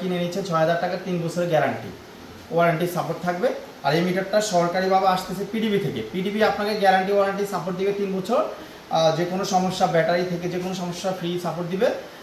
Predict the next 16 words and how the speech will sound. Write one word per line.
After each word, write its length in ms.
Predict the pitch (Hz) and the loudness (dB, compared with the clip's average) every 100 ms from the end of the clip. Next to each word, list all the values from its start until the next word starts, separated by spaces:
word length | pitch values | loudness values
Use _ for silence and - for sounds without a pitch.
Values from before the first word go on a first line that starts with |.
| - | -14
আপনার 480 | - 139 - 160 156 | -4 -4 -2 0 2
হয়তো 260 | 147 151 170 165 165 160 - | 2 0 0 2 0 -2 -4
যে 80 | 160 160 | -4 -4
কাজ 160 | 151 - | -4 -4
করবে 240 | 165 156 175 - - - | -4 -2 -2 -4 -12 -6
সবাই 220 | 175 165 160 - | 2 2 2 0
আপনার 200 | - 151 131 | -8 -8 -6
ফ্রি 120 | 151 143 | -6 -6
করে 180 | 151 135 | -6 -4
দিবে, 180 | 120 123 | -4 -6
আপনি 220 | 117 147 | -8 -6
অভিযোগ 260 | 147 147 175 | -4 -4 0
জানাবেন 300 | 185 185 196 | 0 2 0
অফিসে 360 | 165 170 196 | -2 -4 -4
এসে, 180 | 190 240 | -2 -4
সরাসরি 460 | 226 185 185 214 | -2 0 0 -2